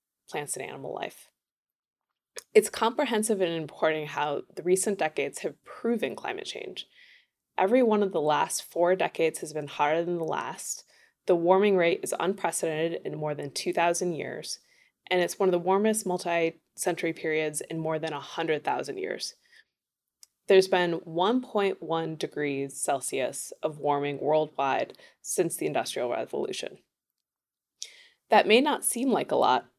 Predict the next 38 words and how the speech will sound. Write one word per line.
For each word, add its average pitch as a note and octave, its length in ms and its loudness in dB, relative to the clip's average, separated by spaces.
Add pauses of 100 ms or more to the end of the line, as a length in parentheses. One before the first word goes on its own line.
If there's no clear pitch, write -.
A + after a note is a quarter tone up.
but F3+ 140 0
then F3 160 2
if E3+ 220 -4
you D#3+ 180 -2
start E3+ 300 -2
looking E3 280 -4
at - 120 -6
the - 200 -2
impacts G3 440 -2
that - 140 -8
that - 160 -4 (140)
has, C3 220 -8
it - 120 -10
has D#3+ 200 -2
an F3 160 -4
outsized F#3 580 -2
impacts - 520 -4
on C#3 160 -14
regional D3 340 -6
climate C#3+ 380 -10
where C3+ 100 -4
people D3 320 -6
actually A#2+ 380 -8
live, B2 320 -8 (600)
increasing F3+ 720 2
the D3+ 340 -2
frequency D3+ 840 -2
and C3+ 140 -6
severity C#3+ 560 -2
of - 160 -4
precipitation - 680 -4
extremes, E3 640 -4 (360)
of - 140 -6
heat - 340 -4
waves, F3+ 540 2 (640)
and E3+ 120 2
of D3 100 -4
drought. - 320 -4